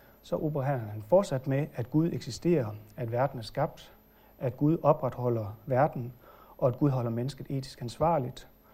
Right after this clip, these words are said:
og der fordres noget af mennesket. Men når det gode sætter sig igennem i tilværelsen, så skyldes det i Løgstrup, at det er den magt til at være til, som vi ikke selv er.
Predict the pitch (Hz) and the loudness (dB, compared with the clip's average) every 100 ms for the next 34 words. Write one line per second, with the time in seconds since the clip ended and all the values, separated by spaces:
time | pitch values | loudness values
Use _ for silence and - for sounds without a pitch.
0 | - - _ 131 120 - 135 147 - - | -20 -20 _ -2 -2 -2 -4 -4 -10 -10
1 | 117 107 104 107 107 - - - _ _ | -8 -6 -6 -8 -12 -18 -20 -20 _ _
2 | _ _ _ _ _ _ _ _ _ _ | _ _ _ _ _ _ _ _ _ _
3 | _ - 151 170 226 156 143 175 196 202 | _ 2 4 6 6 4 4 4 4 2
4 | 151 131 139 131 170 127 113 156 156 123 | 0 0 0 2 2 2 0 0 2 0
5 | 113 123 175 - 180 175 139 135 156 147 | 0 -6 -10 -2 -2 0 0 2 0 -2
6 | 123 - - _ - _ _ _ _ - | -10 -14 -20 _ -20 _ _ _ _ -20
7 | - 135 - 156 151 139 131 135 - - | 0 0 2 2 4 4 2 0 -6 -10
8 | - 190 160 139 147 - - 160 127 113 | 4 4 4 4 6 4 0 0 2 0
9 | - 151 131 123 135 - 131 135 | -2 -6 -4 -4 -4 -6 -6 -6